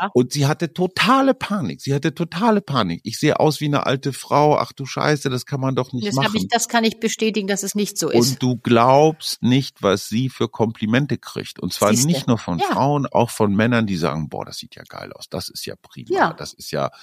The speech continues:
Speaker 1: so.“ Und das hat so viel mit ihr gemacht. Auf der einen Seite dieser Färbestress, das kann man <laughs> sich als Mann, glaub ich, oder nicht
Speaker 2: Das glaubt
Speaker 1: jeder
Speaker 2: man dir, das ist
Speaker 1: Mann
Speaker 2: nur
Speaker 1: kann
Speaker 2: eine,
Speaker 1: sich
Speaker 2: also,
Speaker 1: das
Speaker 2: ja.
Speaker 1: vorstellen. Weil, ne,
Speaker 2: Hm,
Speaker 1: nach
Speaker 2: nee, Herr
Speaker 1: einer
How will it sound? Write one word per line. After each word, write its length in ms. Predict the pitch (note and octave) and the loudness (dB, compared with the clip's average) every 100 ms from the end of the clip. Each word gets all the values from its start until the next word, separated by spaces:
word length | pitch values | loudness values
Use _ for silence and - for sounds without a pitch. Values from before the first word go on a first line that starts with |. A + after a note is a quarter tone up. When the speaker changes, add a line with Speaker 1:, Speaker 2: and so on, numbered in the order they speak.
| - - - | -18 -18 0
Speaker 1:
so.“ 240 | G2+ - | 2 2
Und 240 | - A#2 - | 2 2 2
das 260 | - A#2 - | 0 0 0
hat 160 | B2+ G#2+ | -4 0
so 160 | A#2 | 0
viel 200 | D3+ F#3 | 2 0
mit 200 | D#3 B2+ | -2 -4
ihr 160 | - B2+ | -4 -4
gemacht. 600 | A2+ G#2+ B2 F#3 - - | -2 -2 -2 -2 -2 -6
Auf 160 | - - | -6 0
der 280 | G#2+ - | -2 0
einen 300 | - D#3+ F#3 C#3+ | 2 4 4 2
Seite 380 | F#2+ C2+ - | 2 0 -2
dieser 300 | E2+ E2+ F2 D#2+ | -6 -4 -2 -2
Färbestress, 760 | - B2 D#3+ D3 - - - | -2 -2 0 -4 -6 -8 -8
das 160 | - - | -8 -10
kann 160 | - E3+ | -4 0
man 120 | F3+ | 2
<laughs> 180 | E3+ F#3 | 2 2
sich 20 | |
als 160 | C#3+ F#2+ | 2 0
Mann, 220 | A#2+ D#3 | 0 2
glaub 200 | B2+ A2+ | 4 2
ich, 80 | G#2 - - - | 0 -8 -20 -4
oder 180 | A#2 A#2 | 0 2
nicht 180 | C3 D4 | 0 -4
Speaker 2:
Das 60 | |
glaubt 80 | G2+ | -2
Speaker 1:
jeder 280 | A#2 D#3+ - G#2+ | 2 2 4 2
Speaker 2:
man 20 | |
dir, 60 | - | 0
das 80 | - | -2
ist 0 | |
Speaker 1:
Mann 80 | - | -2
Speaker 2:
nur 180 | - A#3+ | -2 -2
Speaker 1:
kann 60 | G3+ | -4
Speaker 2:
eine, 80 | |
Speaker 1:
sich 100 | - | -4
Speaker 2:
also, 160 | A#3 A#3 F3+ | -2 -2 -4
Speaker 1:
das 80 | - | -2
Speaker 2:
ja. 160 | B3 D#4+ | 2 2
Speaker 1:
vorstellen. 440 | G#4+ F#4+ - G#3+ _ _ _ _ _ | 0 -4 -4 -10 _ _ _ _ _
Weil, 180 | A2 A#2 | 0 0
ne, 120 | A#2 C3+ | 2 2
Speaker 2:
Hm, 60 | |
Speaker 1:
nach 100 | D3 | 2
Speaker 2:
nee, 80 | C4+ | 2
Herr 60 | A3 | 4
Speaker 1:
einer 100 | - | 4